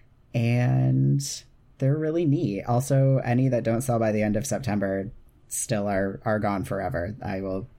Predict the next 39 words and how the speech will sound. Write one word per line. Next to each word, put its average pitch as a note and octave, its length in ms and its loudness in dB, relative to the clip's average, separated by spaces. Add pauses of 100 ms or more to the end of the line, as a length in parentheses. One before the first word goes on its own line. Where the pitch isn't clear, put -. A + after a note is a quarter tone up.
(220)
I G#2+ 80 -4
don't F#2+ 100 -4
know, D#2+ 120 -6
give G#2+ 200 -4
them G2 120 -4
to F#2+ 60 -6
people - 240 -6
as D#2 80 -8
presents - 440 -6
or D#2 100 -6
put - 200 -8
them F#2 120 -6
in F#2+ 160 -6
bathrooms - 560 -8
or - 240 -8
something. - 420 -8 (720)
<laughs> - 0 - (720)
But C#3+ 240 2 (500)
it's C3 280 -2
a, C3+ 140 2 (100)
a C3+ 80 0
one-time C3+ 680 0
opportunity. C#3 1300 -2
<laughs> - 40 -20
So, A#2 500 -2 (580)
um, C3+ 340 4
check C3+ 260 -2
that D3 160 0
out A2 360 -2
in G#2+ 120 0
our G#2+ 260 0
shop. F#2 760 -4 (240)
Again, G#2+ 420 -2
linked G2+ 260 -4
in A2 80 -2
the C3+ 100 0
show - 240 -4
notes. G2+ 580 -4 (760)
And D#3 800 -2